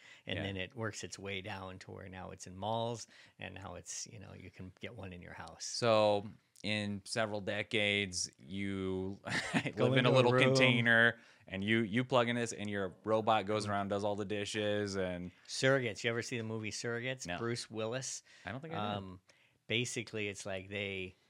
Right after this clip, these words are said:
Speaker 1: they had, um, human, basically they were like humans, but they're clones or, you know, robots.
Speaker 2: Yeah.
Speaker 1: And they would go into a pod, you know, like, look kinda like a casket like you see in science fiction, and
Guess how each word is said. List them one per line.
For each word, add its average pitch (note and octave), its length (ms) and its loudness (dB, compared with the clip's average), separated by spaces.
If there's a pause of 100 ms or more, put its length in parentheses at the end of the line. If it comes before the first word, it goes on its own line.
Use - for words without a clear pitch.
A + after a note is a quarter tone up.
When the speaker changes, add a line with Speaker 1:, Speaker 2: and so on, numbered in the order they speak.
(280)
Speaker 1:
they F#2+ 120 -6
had, G2 460 -4 (1080)
um, F2 420 -14 (220)
human, A2 600 -6
basically B2+ 500 -4
they A2 120 -2
were G#2+ 100 -2
like G#2 200 -4
humans, F#2 260 -10
but F#2 120 -12
they're E2+ 140 -12
clones F2+ 500 -12
or, G2 420 -18
you G2 60 -16
know, F#2 340 -16 (1200)
robots. F2 720 -10
Speaker 2:
Yeah. F2+ 320 -4
Speaker 1:
And G#2 240 -6
they G#2+ 140 -4
would G2+ 300 -10
go A#2 180 -2
into A2+ 280 -8
a F#2+ 60 -12
pod, G#2+ 640 0 (360)
you G2 100 -8
know, F#2+ 180 -4
like, F#2 220 -6 (160)
look A2 160 -8
kinda G2+ 220 -6
like G2+ 180 -6
a F#2+ 60 -6
casket F2 460 -6
like F#2+ 180 -16
you F2 80 -12
see F#2 240 -10
in F2+ 120 -14
science F2+ 280 -14
fiction, F#2 360 -12 (400)
and G2+ 360 -6